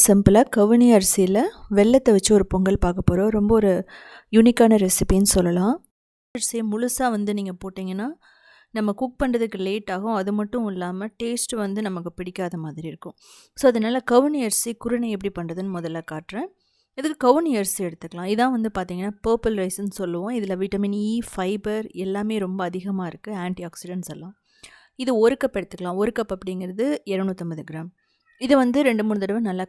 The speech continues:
கழுவிக்கணும். இது வந்து ஏன்ஷியன்ட் தமிழ்நாடு ரைஸ்ன்னு சொல்லலாம்.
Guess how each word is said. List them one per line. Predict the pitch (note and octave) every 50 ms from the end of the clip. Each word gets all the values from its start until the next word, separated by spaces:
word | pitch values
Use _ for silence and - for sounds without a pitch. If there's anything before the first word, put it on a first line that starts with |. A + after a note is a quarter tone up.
| -
கழுவிக்கணும். | F#3 F3+ G3 G3+ G#3+ F#3+ - E3 E3+ F#3+ C4+ E4 _ _ _ _ - - - - - - _ _ _ _ _ _ _ _ _ _ _ _ _ _ _ _ _ _ _ _ _ _ _ _ _ _ _ _ _ _ _ _ _ _ _ _ _ _ _ _ _ _ _ _ _ _ _ _ _ _ _ _ _ _ _ _ _ _ _ _ _ _ _ _ _ _ _ _ _ _ _ _
இது | - A#3+ A3+
வந்து | A#3 A3+ A#3 B3
ஏன்ஷியன்ட் | A3+ G#3+ A3 A#3+ B3+ B3 - - B3+ B3+ B3 - A3+ -
தமிழ்நாடு | - F#3+ F#3+ G3+ G#3+ A#3 A#3 A#3 A#3 A3+ A3 G#3+ A3 A3
ரைஸ்ன்னு | F#3+ F3+ F3 - - F#3 F#3+
சொல்லலாம். | F3+ - - D#3+ D3+ D3 D#3 D#3 D#3+ -